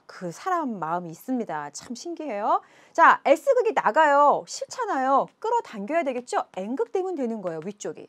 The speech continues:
그럼 상대적으로 아래쪽은 S극. N극에서 자기력선 나가고 S극으로 들어오니까 이와 같은 자기장을 도선이 만들려면 전류는 시계 반대 방향으로 흘러줘야 되겠습니다. 자, 이렇게 해서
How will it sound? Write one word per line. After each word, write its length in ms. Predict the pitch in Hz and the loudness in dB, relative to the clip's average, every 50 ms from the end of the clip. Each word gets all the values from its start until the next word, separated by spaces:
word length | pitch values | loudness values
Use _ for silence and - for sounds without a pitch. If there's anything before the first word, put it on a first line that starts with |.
| _ _ | _ _
그럼 160 | - - 196 | -12 -12 -12
상대적으로 600 | 202 - - 415 415 392 392 - 330 294 294 269 254 | -12 -12 -12 -10 -8 -8 -6 -6 -6 -6 -4 -4 -6
아래쪽은 580 | - 165 170 185 175 - - 202 226 - 427 480 _ _ _ _ _ - - | -6 -6 -8 -8 -8 -10 -10 -10 -8 -8 -10 -10 _ _ _ _ _ -8 -8
S극. 680 | 330 - - 339 339 233 214 185 170 160 156 - - _ _ _ - | -8 -6 -6 -8 -6 -4 -4 -4 -4 -4 -6 -8 -12 _ _ _ -4
N극에서 800 | - 233 269 302 311 392 381 320 330 320 - 339 320 320 320 311 | -2 0 0 0 -2 -4 -4 -4 -4 -4 -2 0 2 2 2 0
자기력선 560 | 311 - - 240 233 247 233 214 - - 185 180 | 0 -4 -6 -4 -4 -4 -4 -4 -6 -8 -8 -4
나가고 680 | 196 240 277 302 320 311 302 311 311 311 320 320 320 - - | -2 -2 0 0 -2 -2 0 0 0 2 2 2 2 0 -2
S극으로 520 | - 180 - - - 277 269 208 196 180 175 | -8 -12 -10 -8 -8 -8 -6 -6 -6 -8 -8
들어오니까 1040 | - - 233 226 208 247 320 381 403 370 - - 214 202 190 170 156 143 139 135 _ _ _ _ _ - | -6 -2 -2 -2 0 0 -2 -2 -4 -6 -4 0 2 2 4 4 2 0 -2 -4 _ _ _ _ _ -4
이와 260 | 240 269 330 415 403 | -2 2 4 4 4
같은 280 | 359 359 349 - 349 302 | 4 2 -2 -2 -8 -8
자기장을 560 | - 240 214 220 220 254 - 214 190 175 - - | -6 -4 -6 -4 -4 -2 -2 -2 -2 -4 -8 -12
도선이 360 | - - 240 226 247 226 226 190 | -10 -10 -8 -6 -6 -6 -6 -6
만들려면 680 | 165 156 170 180 320 359 359 349 320 254 220 175 - - _ _ _ _ | -8 -8 -8 -4 -2 0 2 2 2 2 0 -4 -6 -8 _ _ _ _
전류는 720 | - - 190 175 180 185 170 160 170 190 233 302 403 440 _ _ _ | -16 -10 -8 -8 -8 -8 -10 -10 -10 -6 -6 -6 -6 -6 _ _ _
시계 500 | - - - - - 381 196 185 - - _ _ | -14 -14 -12 -8 -8 -6 -6 -6 -8 -10 _ _
반대 480 | - - - 185 214 233 262 302 370 381 | -18 -12 -10 -8 -6 -6 -4 -4 -4 -2
방향으로 600 | 359 311 262 226 185 160 156 165 247 339 415 - _ _ _ | -2 -4 -6 -6 -8 -8 -6 -2 -2 -2 -2 -4 _ _ _
흘러줘야 600 | _ - 415 392 370 370 330 - - - - - | _ -6 -4 -4 -4 -4 -6 -8 -10 -10 -10 -12
되겠습니다. 560 | - 156 156 151 - _ _ _ _ - _ _ _ _ _ _ _ _ | -12 -16 -20 -20 -20 _ _ _ _ -20 _ _ _ _ _ _ _ _
자, 160 | - 262 254 | 4 4 6
이렇게 380 | 240 339 440 480 - - 403 392 | 6 6 4 4 2 0 0 0
해서 380 | 349 - 403 403 330 254 190 | 0 2 4 6 6 4 4